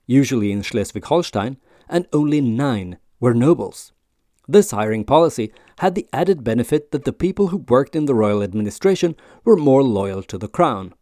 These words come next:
These commoners who worked for the king knew that they were wholly dependent on him. They had no family connections who would help them if they fell out of favor. This made their work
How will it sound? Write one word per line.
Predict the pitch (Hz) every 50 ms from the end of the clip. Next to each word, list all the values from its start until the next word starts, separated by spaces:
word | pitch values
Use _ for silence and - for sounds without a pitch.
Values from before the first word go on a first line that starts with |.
| _ _ _ _ _ _ _ _ _
These | 123 135 131 -
commoners | - - 151 190 202 175 131 120 123 - - - _ _ -
who | 208 180
worked | 120 120 110 104 - -
for | - 117
the | 98 -
king | - - 170 139 113 107 - _ _ _ _ _
knew | - 214 226 240 240 233 240 233 226 214
that | - 208 185 180 - -
they | 123 113 110
were | 110 113 123 123 120 - _ _
wholly | _ - 170 180 175 170 165 160
dependent | 147 131 - - 104 95 95 95 87 - 101
on | 92 90
him. | - - - 117 90 80 - - _ _ _ _ _ _ _ _ _ -
They | 131 127
had | 113 131 123 110
no | 110 117 131 151 165 175
family | 165 - - 117 107 107 104 104
connections | - - 123 143 131 - - 165 160 - - - _ _ _
who | 147 131
would | 120 120 -
help | - 139 147 139 - -
them | - 92 95 - -
if | - 131 -
they | - 120 104
fell | - - - 98 92 - -
out | 98 95 87
of | 87 85 -
favor. | - - 120 117 120 110 - 87 87 - _ _ _ _ _ _ _ _ _ _ _
This | 107 117 170 185 - -
made | 131 117 110 104 92
their | 107 104 101
work | 95 107 110 104 107 104 - - -